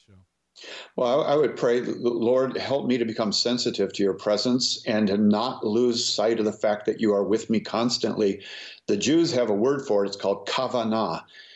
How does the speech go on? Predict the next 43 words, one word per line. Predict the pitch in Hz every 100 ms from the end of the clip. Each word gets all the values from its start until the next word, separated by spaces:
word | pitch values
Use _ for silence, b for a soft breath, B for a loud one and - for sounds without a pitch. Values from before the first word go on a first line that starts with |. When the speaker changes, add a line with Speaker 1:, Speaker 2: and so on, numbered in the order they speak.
| B
Speaker 2:
and | - 110
it | 104
means | 113 113 107 - -
focus, | - - 110 - - - - - _ _
focus. | - 120 - - - - B B B B
And | - 117 110
I | -
think | - 143 135
that | -
one | - 143
of | 139
the | 120
things | 120 131 123
that's | 113 -
the | -
hardest | - 120 123 -
about | 104 101 104
being | 107
a | 110
disciple | 98 - 113 120 104 110
is, | 107 95 -
is | - 95
maintaining | 95 117 123 120 - 127 143 147 120
that | 98 117 120 -
awareness | 107 98 120 170 180 90 - 113 - B B B
Speaker 1:
You | B
keep | -
Speaker 2:
twenty-four | 143 143 - 135
seven. | 123 143 143 95 - -
It's | 104
a | 123
discipline. | 135 202 - 107 95
Once | 175 -
you | 262
do | 190 285
it, | 123 - - _
once | 131 156
you | 190
do | 160 175
it, | 117
it's | 120
a |
gift, | 110 123 - - -